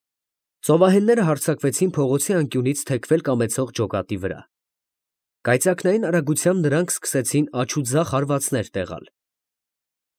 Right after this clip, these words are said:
Հանկարծակիի գալով տապարատեգավորները ցաքուցրիվ եղան։ Իսկ երբ ուշքի եկան, Սև ծովահենը և իր ընկերները արդեն հեռվում էին։ Սակայն տեսնելով, որ իրենք գործ ունեն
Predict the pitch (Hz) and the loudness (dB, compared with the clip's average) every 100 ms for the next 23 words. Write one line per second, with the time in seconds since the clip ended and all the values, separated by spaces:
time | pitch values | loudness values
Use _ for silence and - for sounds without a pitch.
0 | _ 110 113 120 117 113 113 117 120 107 | _ -2 0 0 0 -4 -2 -4 -2 -2
1 | 98 170 - - _ _ _ _ 139 147 | 0 0 -2 -12 _ _ _ _ -2 0
2 | 160 160 160 156 151 147 147 170 185 180 | 2 2 2 2 4 4 4 2 0 -2
3 | 151 143 156 - 127 92 87 80 - _ | -2 -2 -2 -2 -2 0 -4 -8 -16 _
4 | _ _ _ _ _ _ _ _ _ - | _ _ _ _ _ _ _ _ _ -8
5 | 117 - 165 156 151 - 220 104 - - | -4 2 2 2 -4 -4 -2 -2 -4 -12
6 | - _ _ _ _ - 208 226 - 190 | -14 _ _ _ _ -2 0 0 0 2
7 | 190 214 185 135 151 170 135 147 135 180 | 4 4 2 4 4 4 2 2 0 0
8 | - 139 - 147 135 135 107 90 - - | 0 0 0 0 0 -2 -2 -6 -8 -16
9 | - _ _ _ _ _ _ - - 143 | -20 _ _ _ _ _ _ -4 2 2
10 | 123 139 139 139 147 143 127 - _ _ | 2 0 0 -2 0 0 0 -4 _ _
11 | - 139 151 165 180 - 143 190 185 165 | -2 0 2 2 0 -2 2 2 2 0
12 | 139 156 | 2 2